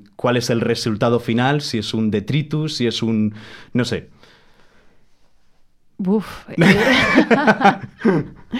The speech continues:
Speaker 2: O sea, me encanta el comentario que has hecho, que me pareció súper generoso, eh, pero en relación al comisariado no, no sabría ahora qué decirte, cómo hilarlo con esas metáforas de detritus y tal.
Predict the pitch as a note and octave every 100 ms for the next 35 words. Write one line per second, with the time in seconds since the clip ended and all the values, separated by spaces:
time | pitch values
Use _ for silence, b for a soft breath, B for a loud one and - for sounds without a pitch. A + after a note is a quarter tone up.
0 | D#4 B - C4 A3+ G#3+ A3 A#3 C4+ C4
1 | B3 G3 G#3 A3+ G3 A3 - G#3 F#3 E3
2 | D#3+ F#3+ G3 G3+ - G3+ F#3+ F#3+ G#3 A3+
3 | B B B B _ A3+ G#3 G3+ G#3 G3
4 | F3 D#3+ F#3+ F#3+ A#3 A3+ - G3+ G3+ A#3
5 | G3+ G3+ E3+ G3+ G3+ A3 G#3+ G#3 G3+ F#3
6 | G3 F#3+ G#3 G3 F#3+ - - G#3 G#3+ G#3
7 | G#3 G#3+ G3+ G3 G3 G3+ G3 G3+ G3+ F#3+
8 | G3 F#3 F#3 G3 G3+ - F#3 F#3 F#3+